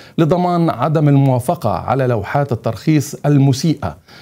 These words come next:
خاصة تلك المرتبطة بالدوائر اليمينية المتطرفة،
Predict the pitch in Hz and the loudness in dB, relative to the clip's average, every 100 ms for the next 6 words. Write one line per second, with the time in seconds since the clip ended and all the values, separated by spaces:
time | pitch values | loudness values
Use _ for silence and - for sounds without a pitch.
0 | - - 190 175 175 151 175 147 156 143 | -12 -4 -2 -2 -4 0 0 0 0 2
1 | 127 101 147 131 139 120 98 113 143 151 | 2 0 -2 0 2 2 2 2 0 0
2 | 151 127 110 101 147 151 156 160 151 139 | 2 4 4 4 4 4 2 2 2 2
3 | 160 165 143 127 120 90 | 0 0 2 2 2 -2